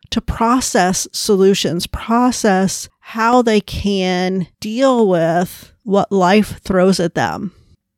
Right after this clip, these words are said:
To think critically, you have to practice thinking critically. And in the inside out, it's not outside in. I can tell you what to do, and I can tell you how to behave, and I can control you to such a point that you do those things.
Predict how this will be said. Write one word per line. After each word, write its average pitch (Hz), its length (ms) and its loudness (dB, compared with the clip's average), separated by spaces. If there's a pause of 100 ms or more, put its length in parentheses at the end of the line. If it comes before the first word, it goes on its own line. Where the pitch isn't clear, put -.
(760)
To 208 120 2
think 330 320 0
critically, 302 480 -2
you 185 200 2
have 240 200 2
to 247 80 -4
practice 214 580 -2
thinking 190 380 0
critically. - 580 -4 (360)
And 240 100 2
in 262 120 -2
the 285 140 -4
inside 277 480 2
out, 233 260 2
it's 208 200 -4
not 269 200 0
outside 220 440 0
in. 202 440 0 (1160)
I - 80 4
can 226 220 -4
tell 254 260 0
you 185 160 0
what 165 180 -2
to - 80 -10
do, 185 280 0 (240)
and 196 100 -4
I 262 80 0
can 233 160 -8
tell 262 300 2
you 220 160 0
how 180 160 -2
to 185 100 0
behave, 196 580 -4 (360)
and 202 120 -2
I 269 80 2
can 254 200 -2
control 277 680 2
you 180 300 0
to - 120 -4
such - 220 -2
a 185 60 -6
point - 240 -2
that 185 160 -6
you 208 160 0
do 254 240 0
those - 260 -2
things. - 500 -12